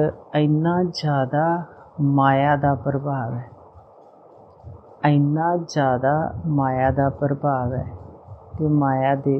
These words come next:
ਪ੍ਰਭਾਵ ਵਿੱਚੋਂ ਛੁੱਟਣਾ ਬਹੁਤ ਹੀ ਜ਼ਿਆਦਾ ਮੁਸ਼ਕਿਲ ਹੈ। ਸੋ ਗੁਰਮੁਖ ਪਿਆਰਿਓ, ਜਿਨ੍ਹਾਂ ਜੀਵਾਂ ਤੇ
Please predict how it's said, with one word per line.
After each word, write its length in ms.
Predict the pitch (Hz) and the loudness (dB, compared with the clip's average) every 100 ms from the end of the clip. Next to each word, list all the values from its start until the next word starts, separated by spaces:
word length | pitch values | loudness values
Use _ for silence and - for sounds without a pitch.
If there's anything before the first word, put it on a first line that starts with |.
| 131 | 0
ਪ੍ਰਭਾਵ 600 | 139 135 135 135 131 147 | -2 0 0 0 -2 -2
ਵਿੱਚੋਂ 320 | 135 - 143 | -2 -2 -2
ਛੁੱਟਣਾ 760 | 143 - 139 123 131 135 139 143 - - - - - - - | -2 -2 -4 2 6 6 4 0 -6 -16 -20 -20 -20 -12 -4
ਬਹੁਤ 520 | 139 143 147 160 160 | 0 4 6 6 4
ਹੀ 280 | 175 160 147 | 4 6 6
ਜ਼ਿਆਦਾ 460 | 143 143 135 123 131 - - - | 6 8 8 6 2 0 -10 -2
ਮੁਸ਼ਕਿਲ 520 | 180 143 - - 131 143 | 4 6 6 0 0 0
ਹੈ। 240 | - - - - - - - - - - - - - - - - - | -2 -6 -12 -4 4 4 4 -6 -4 -2 -6 -12 -14 -12 0 0 2
ਸੋ 280 | - 190 190 | 0 4 4
ਗੁਰਮੁਖ 500 | 165 165 170 180 202 | 6 6 6 4 0
ਪਿਆਰਿਓ, 800 | - 185 156 147 147 143 - - - - - - - - - - - - - - - - - - - - - - - _ _ - - - _ _ | 0 2 4 4 4 2 -2 -10 -16 -18 -20 -20 -20 -20 -20 -20 -20 -20 -20 -20 -20 -20 -18 -18 -18 -20 -20 -20 -20 _ _ -20 -20 -20 _ _
ਜਿਨ੍ਹਾਂ 600 | 165 135 170 185 190 190 | -8 0 2 4 4 4
ਜੀਵਾਂ 520 | 180 156 151 151 160 165 | 2 0 2 2 0 -4
ਤੇ 460 | - 151 143 139 | 0 2 2 -2